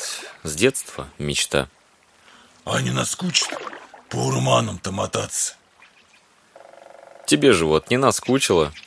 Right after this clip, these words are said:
Speaker 2: Я привычный. А надоест, если, тогда что?
Speaker 1: Русин усмехнулся. В канцелярию сесть можно, в табуретный рай, как у нас говорили. Туда и с нашей специальностью можно.
Speaker 2: Ну а женишься?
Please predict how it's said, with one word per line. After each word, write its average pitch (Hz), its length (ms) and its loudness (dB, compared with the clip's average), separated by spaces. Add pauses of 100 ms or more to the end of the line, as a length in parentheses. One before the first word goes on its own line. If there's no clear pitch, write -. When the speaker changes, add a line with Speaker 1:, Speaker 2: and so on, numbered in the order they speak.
(300)
Speaker 2:
Я 127 280 0
привычный. 113 840 -4 (380)
А 123 140 2
надоест, 131 680 0
если, 110 320 -2
тогда 120 400 2
что? - 380 -2 (680)
Speaker 1:
Русин 98 460 6
усмехнулся. 87 840 -2 (500)
В - 80 -16
канцелярию 113 680 8
сесть 92 340 0
можно, 80 460 0 (260)
в - 100 -14
табуретный 139 680 6
рай, 80 300 8 (340)
как - 200 4
у 87 60 2
нас 78 220 0
говорили. 78 520 2 (240)
Туда 185 340 8
и 120 40 8
с - 100 2
нашей 127 420 6
специальностью 90 720 2
можно. 76 440 0 (540)
Speaker 2:
Ну 165 240 6
а 127 60 4
женишься? 131 680 0